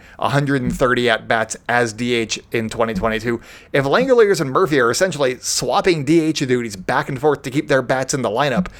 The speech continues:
that's fewer rest days for other guys on the roster that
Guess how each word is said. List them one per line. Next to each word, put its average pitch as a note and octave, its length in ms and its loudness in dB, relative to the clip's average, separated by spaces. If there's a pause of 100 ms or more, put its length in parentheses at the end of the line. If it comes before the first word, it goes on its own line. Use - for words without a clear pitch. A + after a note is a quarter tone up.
(280)
that's - 160 0
fewer A#3+ 360 2
rest F3+ 260 0
days C#3+ 280 0
for - 420 0
other B3+ 240 4
guys B2+ 380 2
on F3 160 2
the F3 80 4
roster C#3 560 4 (160)
that - 240 0